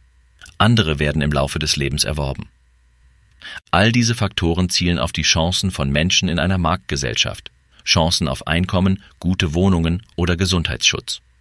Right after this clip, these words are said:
Hängen die Attribute von Individuen, ihre Chancen und Lebensbedingungen systematisch zusammen, dann kann man von Klassen sprechen. Während die individuellen Attribute die Chancen einer Person bestimmen,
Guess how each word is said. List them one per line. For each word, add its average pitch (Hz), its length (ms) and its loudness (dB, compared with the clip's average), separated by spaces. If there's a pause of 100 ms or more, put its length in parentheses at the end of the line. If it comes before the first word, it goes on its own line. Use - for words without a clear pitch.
(1040)
Hängen 123 300 2
die 107 120 2
Attribute 95 500 -2
von 85 200 -2
Individuen, 92 720 0 (240)
ihre 95 180 0
Chancen 92 460 2
und 71 140 -2
Lebensbedingungen 85 800 0
systematisch 82 680 -4
zusammen, 71 420 -8 (520)
dann 76 180 -2
kann 78 180 -4
man 80 140 -2
von 131 160 -4
Klassen 73 320 -2
sprechen. - 380 -12 (420)
Während 113 380 2
die 104 120 0
individuellen 101 580 2
Attribute 90 600 -2
die 67 80 -4
Chancen 85 340 0
einer 78 240 -2
Person 80 320 -2
bestimmen, 73 460 -2